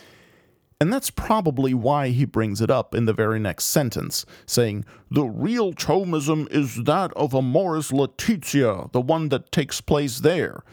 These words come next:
explained well in the synod and accepted by all. It is the doctrine of Saint Thomas alive,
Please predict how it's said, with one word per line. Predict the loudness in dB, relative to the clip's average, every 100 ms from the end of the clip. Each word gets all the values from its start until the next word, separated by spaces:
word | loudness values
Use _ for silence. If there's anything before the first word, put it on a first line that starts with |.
| -16 -8
explained | -6 -6 0 0 2 -2 0
well | 2 2 0 -2
in | 0 0
the | 0
synod | -2 0 2 2 0
and | 0 -2
accepted | -6 -2 0 0 -4 0
by | 0 2
all. | 2 0 -2 -4
It | 0
is | 0 0
the | -4
doctrine | -2 -2 -2 -2 -2
of | -2
Saint | -2 -4 -4
Thomas | -2 -2 -2 0
alive, | 0 0 0 0 -2 -4 -8 -10 -16